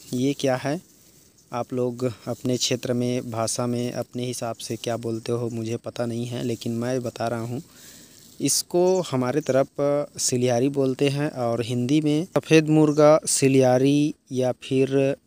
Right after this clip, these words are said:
मोर मुर्गा, ऐसे बड़े बहुत सारे नाम हैं। तो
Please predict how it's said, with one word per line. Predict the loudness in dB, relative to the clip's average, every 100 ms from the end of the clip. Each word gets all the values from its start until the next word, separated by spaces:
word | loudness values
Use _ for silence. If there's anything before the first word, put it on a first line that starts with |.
| _ _ _ _ -2
मोर | 2 4 4
मुर्गा, | 2 2 4 6 6 2 _ _ -4
ऐसे | -4 -2 0
बड़े | 0 0
बहुत | -2 -2 -4
सारे | -2 0 0
नाम | 0 -2
हैं। | -2 -6 -8 _ _ _
तो | -6